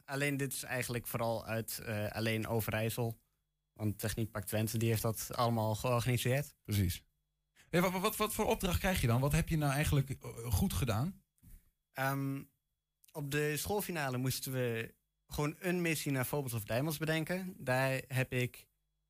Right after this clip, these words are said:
Speaker 1: ehm,
Speaker 2: Een missie naar, zei je?
Speaker 1: Naar Phobos of Deimos. Dat zijn de manen van Mars.
Speaker 2: Oké, ja.
Speaker 1: En, ehm, daar had ik iets, eh, voor gemaakt met energielevering en kernenergie. En voor de landelijke finale moesten we de nieuwe generatie bedenken van, eh,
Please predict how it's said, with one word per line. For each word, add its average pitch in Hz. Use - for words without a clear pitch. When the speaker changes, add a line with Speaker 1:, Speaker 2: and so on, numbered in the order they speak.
Speaker 1:
ehm, 107
Speaker 2:
Een 120
missie 151
naar, 143
zei 151
je? 214
Speaker 1:
Naar 113
Phobos 156
of 113
Deimos. 120
Dat 117
zijn 131
de 123
manen 135
van 117
Mars. -
Speaker 2:
Oké, 143
ja. 127
Speaker 1:
En, 131
ehm, 113
daar 127
had 143
ik 139
iets, -
eh, 143
voor 139
gemaakt 135
met 113
energielevering 135
en 107
kernenergie. 147
En 131
voor 131
de 120
landelijke 160
finale 110
moesten 131
we 123
de 120
nieuwe 123
generatie 135
bedenken 120
van, 113
eh, 104